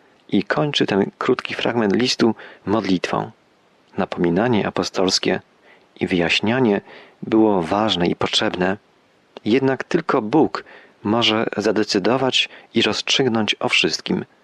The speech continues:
Dlatego apostoł modli się. Podejrzliwość,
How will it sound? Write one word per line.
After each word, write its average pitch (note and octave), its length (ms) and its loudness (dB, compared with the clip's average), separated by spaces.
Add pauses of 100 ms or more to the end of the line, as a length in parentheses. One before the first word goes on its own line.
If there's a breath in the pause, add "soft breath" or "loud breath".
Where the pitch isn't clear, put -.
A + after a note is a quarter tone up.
(460 soft breath)
Dlatego G#2 380 0
apostoł F#2+ 600 -2
modli G2 380 0
się. G#2+ 300 -2 (640)
Podejrzliwość, G#2+ 880 -2